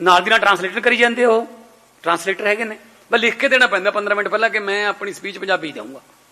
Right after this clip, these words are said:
ਜਾਂ ਫਿਰ ਉਹਨੂੰ ਹਿੰਦੀ ਆਉਂਦੀ ਹੋਵੇ ਤਾਂ ਬੋਲ ਲਓ। ਐਵੇਂ ਹੀ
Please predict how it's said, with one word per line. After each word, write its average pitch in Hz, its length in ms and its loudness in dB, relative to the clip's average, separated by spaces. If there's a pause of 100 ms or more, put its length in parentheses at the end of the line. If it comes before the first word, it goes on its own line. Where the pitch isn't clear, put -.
(1600)
ਜਾਂ 294 180 4
ਫਿਰ 302 100 2
ਉਹਨੂੰ 294 200 2
ਹਿੰਦੀ 233 280 0
ਆਉਂਦੀ 190 280 -2
ਹੋਵੇ 185 220 0
ਤਾਂ 147 180 -2
ਬੋਲ 135 260 -6
ਲਓ। 147 120 -12 (2500)
ਐਵੇਂ 277 300 2
ਹੀ 294 220 -2